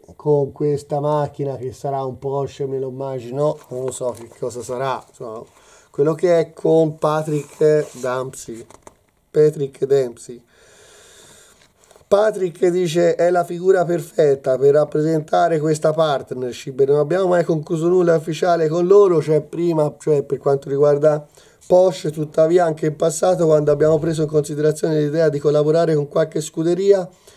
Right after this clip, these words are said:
i ragazzi e le ragazze di Porsche si sono sempre sembrati più autentici, più affini ai nostri valori."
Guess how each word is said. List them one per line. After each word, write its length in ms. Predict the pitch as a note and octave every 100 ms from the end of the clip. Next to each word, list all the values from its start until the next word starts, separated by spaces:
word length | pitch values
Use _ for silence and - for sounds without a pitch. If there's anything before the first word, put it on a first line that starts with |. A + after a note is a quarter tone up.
| - - _
i 120 | D3
ragazzi 460 | D#3 D3+ F3+ F3 D#3+
e 40 |
le 100 | D#3
ragazze 420 | D3+ D#3 D#3+ D#3+
di 100 | D3+
Porsche 380 | D#3+ D3+ D3 D3
si 140 | C#3 -
sono 240 | - C#3+
sempre 320 | G#3 D3 C#3+
sembrati 500 | D3+ D3 D3 D3 C#3+
più 180 | C#3 C#3+
autentici, 800 | C#3+ C#3+ C#3 C#3+ D3 D3 C#3 C#3
più 180 | C#3 C#3+
affini 360 | C#3 D3+ C#3+
ai 80 | C#3+
nostri 340 | C3+ C3 -
valori." 580 | C#3+ C#3+ C#3 A#2+ B2+ C3+